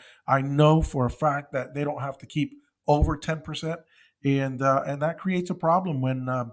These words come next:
you know, when you have a, a run on the banks. And so, you know, if you look at the, the,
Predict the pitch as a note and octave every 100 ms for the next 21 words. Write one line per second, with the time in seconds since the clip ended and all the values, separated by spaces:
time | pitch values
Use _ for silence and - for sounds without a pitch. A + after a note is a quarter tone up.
0 | _ _ - _ C#3 C3+ C#3 C3+ C3+ C3
1 | D3 C#3+ C#3 C3 D3 D3+ C#3 A2+ D#3+ -
2 | - _ _ _ _ C3 C3 B2 - C#3+
3 | C3+ C3+ C3 - _ _ _ _ _ _
4 | - - D3+ C3 C3+ C#3 E3+ F#3+ - C#3+
5 | C3+ C#3+ B2